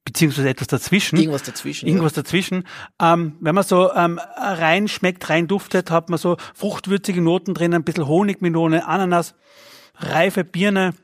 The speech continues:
Speaker 1: Ein tolles Getränk, das sich so einbindet zwischen einer Süße und Säure, ähm, durchaus trocken am Gaumen.
Speaker 2: Ja.
Speaker 1: Und da, ein, ein richtig klasses Getränk. Und ich glaub, ähm, vor allem für, für, für uns, die wir doch immer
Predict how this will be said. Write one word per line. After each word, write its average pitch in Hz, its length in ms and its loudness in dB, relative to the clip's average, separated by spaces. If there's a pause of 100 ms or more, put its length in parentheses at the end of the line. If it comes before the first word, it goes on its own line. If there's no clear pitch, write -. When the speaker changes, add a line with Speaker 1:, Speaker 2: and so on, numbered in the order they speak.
(680)
Speaker 1:
Ein 180 220 -4
tolles 240 380 2
Getränk, 190 480 -4
das - 200 -4
sich 196 200 -4
so - 80 -4
einbindet 196 480 -2
zwischen 185 260 -2
einer 165 80 2
Süße 214 500 -2
und 180 160 -2
Säure, 214 480 2 (460)
ähm, 170 200 4 (120)
durchaus 196 480 2 (220)
trocken 214 420 0
am 214 140 2
Gaumen. 208 520 2 (140)
Speaker 2:
Ja. 123 220 -6 (180)
Speaker 1:
Und 165 180 0
da, 175 200 4
ein, - 180 -6
ein - 200 -8
richtig 190 440 -2
klasses 165 460 -2
Getränk. 170 480 0
Und 165 160 0
ich 165 80 -8
glaub, 175 280 2
ähm, 170 200 0
vor 156 140 4
allem 165 120 2
für, 165 220 -2
für, 165 160 -18
für 165 120 -2
uns, 190 220 0
die 175 160 -2
wir 170 80 0
doch 165 220 -2
immer 185 260 0